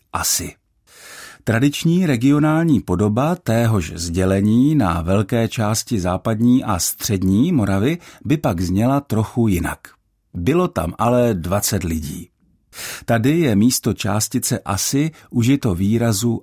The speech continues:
ale. Jistě známe celočeskou spojku ale. Ovšem v tomto částicovém významu, kdy se vyjadřuje přibližnost počtu,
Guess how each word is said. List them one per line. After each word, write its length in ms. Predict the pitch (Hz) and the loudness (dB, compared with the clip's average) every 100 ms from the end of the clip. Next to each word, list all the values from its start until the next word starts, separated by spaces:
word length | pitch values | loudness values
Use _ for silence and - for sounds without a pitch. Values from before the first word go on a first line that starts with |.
| - | -6
ale. 340 | 104 92 - - _ _ - - - | -4 -4 -6 -10 _ _ -20 -20 -6
Jistě 400 | 110 120 - 160 | 0 0 0 -2
známe 420 | 143 120 123 123 123 | 0 2 2 2 0
celočeskou 960 | - 101 104 - 117 - 107 104 104 | -2 -2 -2 -4 -6 -4 -2 -2 -2
spojku 580 | - - 92 90 - 98 - | -4 -4 -4 -2 -4 -4 -2
ale. 300 | 113 92 - _ | 0 -2 -4 _
Ovšem 560 | - 104 - 101 87 80 | -8 -6 -2 0 0 -4
v 120 | - | -8
tomto 320 | - 98 107 92 | -4 -2 -2 -4
částicovém 920 | - 104 104 - 101 120 110 101 87 | -2 -2 -2 -2 -2 0 0 0 0
významu, 680 | 95 92 98 98 101 131 160 | 0 2 2 4 4 2 0
kdy 160 | 95 90 | -2 -4
se 220 | - 87 | -4 -2
vyjadřuje 580 | 90 92 90 98 95 82 | 0 -2 -2 -2 0 -2
přibližnost 800 | - 98 90 98 101 95 - | -4 -2 0 0 0 -2 -6
počtu, 500 | - 87 - 120 143 | -10 -10 -4 0 0